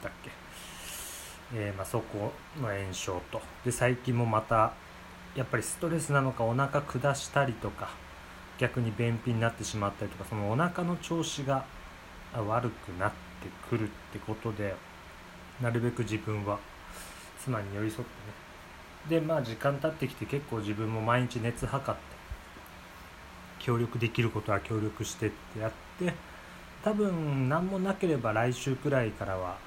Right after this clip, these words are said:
また普段の生活に戻ると思うんですけどね。ほんとそういう時に限って俺、ラジオトークもブログも更新しないで、なんか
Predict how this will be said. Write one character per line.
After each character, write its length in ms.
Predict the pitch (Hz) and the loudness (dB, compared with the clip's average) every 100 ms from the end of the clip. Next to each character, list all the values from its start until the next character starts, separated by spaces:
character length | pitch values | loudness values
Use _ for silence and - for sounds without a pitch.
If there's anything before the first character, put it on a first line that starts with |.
| - | -2
ま 120 | 123 | 0
た 180 | 117 120 | 4 2
普 180 | - - | 2 4
段 220 | 127 101 | 6 6
の 80 | 90 | 2
生 160 | 110 | -2
活 260 | 101 101 - | 0 0 0
に 60 | 98 | 0
戻 200 | 104 110 | 2 0
る 60 | |
と 120 | 101 87 | 0 -2
思 180 | 87 | 0
う 40 | 104 | 0
ん 60 | |
で 80 | 90 | -2
す 120 | - | -6
け 100 | - | -8
ど 60 | 87 85 | -8 -6
ね。 80 | 95 - - - - - - - - - - - - - | -2 2 2 2 -14 -16 -16 -16 -16 -16 -16 -16 -10 -2
ほ 60 | |
ん 80 | 143 | 0
と 100 | 135 | 0
そ 140 | 131 | 2
う 20 | 151 | 4
い 60 | |
う 40 | 151 | 4
時 200 | 160 123 | 0 -2
に 100 | 101 | 0
限 240 | 117 113 | 0 0
っ 20 | |
て 200 | - - | -2 -2
俺、 260 | 92 92 95 90 - - - - 127 | -2 0 -2 -2 -4 -4 -6 -6 0
ラ 120 | 107 | 0
ジ 120 | 104 | 4
オ 80 | 110 | 2
ト 200 | 113 107 | 4 2
ー 40 | |
ク 80 | - | 0
も 60 | 87 | -4
ブ 80 | - | 2
ロ 120 | 107 | 2
グ 100 | 101 | 4
も 100 | 98 | 0
更 260 | 92 - 101 | -4 -4 -4
新 200 | - 95 | -4 -6
し 160 | - 101 | -4 -4
な 80 | |
い 80 | 90 | -4
で、 20 | 87 87 - - - - - | -6 -8 -12 -14 -14 -10 -4
な 80 | |
ん 40 | |
か 80 | 110 | -2